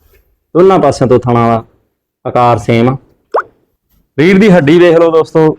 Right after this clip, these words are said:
ਜਮਾਂ ਸਿੱਧੀ ਆ ਤੇ ਕੰਨ ਬਹੁਤ ਛੋਟਾ ਹੈ। ਲਓ ਵੀ ਮਿੱਤਰੋ, ਛੋਟਾ ਛੋਟਾ ਕੰਨ ਆ, ਗੋਲ ਕੰਨ ਆ ਤੇ ਵਾਲ ਬਹੁਤ ਆ ਕੰਨਾਂ ਦੇ ਵਿੱਚ,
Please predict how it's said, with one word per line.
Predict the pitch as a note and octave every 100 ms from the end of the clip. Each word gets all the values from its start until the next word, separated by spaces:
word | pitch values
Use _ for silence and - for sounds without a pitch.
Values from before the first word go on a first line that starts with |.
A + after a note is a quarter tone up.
| -
ਜਮਾਂ | C3+ D3
ਸਿੱਧੀ | - C#3 D3+ D#3+
ਆ | C#3+ - _ - - -
ਤੇ | E3+
ਕੰਨ | F3 D#3+ E3 E3+ F3 E3+ E3+ _ _ -
ਬਹੁਤ | C3 F#3+ G3+
ਛੋਟਾ | - D3 C#3+
ਹੈ। | F#2+ D#2 _ _ _ _ _ _ _ _ _ -
ਲਓ | A#2+ A#2 A#2
ਵੀ |
ਮਿੱਤਰੋ, | A#2+ A#2 C3 C3 - _ -
ਛੋਟਾ | - F3 F#3
ਛੋਟਾ | G3 F#3 E3
ਕੰਨ | A#2+ A#2 C3
ਆ, | D3 _ _ _ _ _ _ _ _ _ -
ਗੋਲ | A2 B2+ C3+ D3
ਕੰਨ | D3 C#3
ਆ | D3+
ਤੇ | D3
ਵਾਲ | B2+ A#2+ B2
ਬਹੁਤ | A#2 A#2 D3
ਆ |
ਕੰਨਾਂ | C#3 B2+ B2+
ਦੇ | B2
ਵਿੱਚ, | A#2+ -